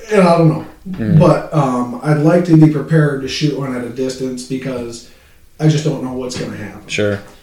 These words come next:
Speaker 1: Um, but I think, you know, for people that are newer and getting into bow hunting, just practice at twenty, twenty-five yards and try to shoot a couple times a week if you can.
Speaker 2: Yeah.
Speaker 1: A-, and what I always did growing up and what my dad had us do was, you know, at the time, bow season opened October fifteenth.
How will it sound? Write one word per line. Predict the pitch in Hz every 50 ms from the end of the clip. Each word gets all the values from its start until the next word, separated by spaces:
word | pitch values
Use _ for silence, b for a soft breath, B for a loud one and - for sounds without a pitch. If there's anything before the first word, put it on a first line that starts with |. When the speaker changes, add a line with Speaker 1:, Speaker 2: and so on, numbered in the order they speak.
| B B B -
Speaker 1:
Um, | 117 120 113 110 110 107 110
but | - 151 151
I | 147 151
think, | 185 190 185 180 180 190
you | 196 180
know, | 160 151 139
for | - 139 135 131 131 -
people | - 196 185 165 175
that | 160 151
are | 131 127 131
newer | 147 147 151 151 143 139
and | 135 131
getting | 139 131 143 135
into | 127 123
bow | 123 127 131 131 135
hunting, | 147 151 156 156 156
just | 156 - -
practice | - 214 226 226 - - 196 - 160
at | 151
twenty, | - 175 175 170 165
twenty-five | 156 156 156 156 156 151 143 139 135
yards | 135 131 131 135 143 165 180 185 185 - b b b b b b b b b -
and | 160 156
try | 180 220
to | 233 -
shoot | - 247 214 202
a | 160
couple | 190 185 185 180 190
times | 196 190 180 160
a | 151
week | 151 185 202 - -
if | - -
you | - -
can. | - - 101 98 - -
Speaker 2:
Yeah. | - 104 98 90 95
Speaker 1:
A-, | - - - 185 190
and | 185 185
what | - 285
I | 285 277 294
always | - 202 175 160 156
did | 160 156 147
growing | 147 156 147 135 139 156
up | 175 175 156
and | 147
what | 135 131
my | - 127 123
dad | - - 214 269 269 254
had | - - 127 123
us | 127 - -
do | - 131 117 117 117 131 156 156 B B B B B B B
was, | 151 147 143 143 143 135 131 131 127 123 - - - - -
you | - 190 160
know, | 147 127 123 131 156 - -
at | 180 160 156
the | - -
time, | - 180 185 190 185 175 165 151 135 139
bow | 143 143 143
season | - - 156 143 131 135 135 131
opened | 120 123 127 - 135 123 123
October | 123 - - 147 131 127 120
fifteenth. | - 135 - - - 131 107 -